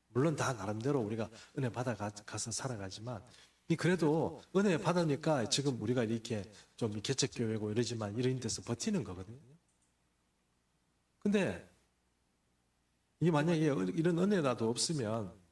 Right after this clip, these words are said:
버틸 수 있을까 하는 생각이 듭니다. 근데 저도 요 최근에요, 한 이 년 가까이 개척교회를 하면 저도 정신없이 좀, 저는 정신이 멀쩡했던 것 같죠.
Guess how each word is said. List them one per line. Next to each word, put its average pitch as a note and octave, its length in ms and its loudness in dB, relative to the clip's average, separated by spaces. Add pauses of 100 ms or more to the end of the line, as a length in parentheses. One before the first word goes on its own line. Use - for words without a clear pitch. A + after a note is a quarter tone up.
(420)
버틸 B2+ 220 -4
수 - 140 0
있을까 F3 300 0
하는 B2 80 0
생각이 D3 280 -4
듭니다. G2 320 -14 (800)
근데 E3+ 160 -4
저도 F#3 240 0
요 G2+ 160 -2
최근에요, B2 580 -4
한 A#2 160 -10
이 B2+ 60 -2
년 D3+ 300 2
가까이 A#2 440 -2 (360)
개척교회를 A2+ 500 -2
하면 G2 220 -8
저도 D#3+ 160 -4
정신없이 B2+ 580 -4
좀, A2+ 200 -8 (340)
저는 F#3+ 240 0
정신이 A#2+ 320 0
멀쩡했던 D3+ 540 0
것 G2+ 120 0
같죠. F2+ 340 -8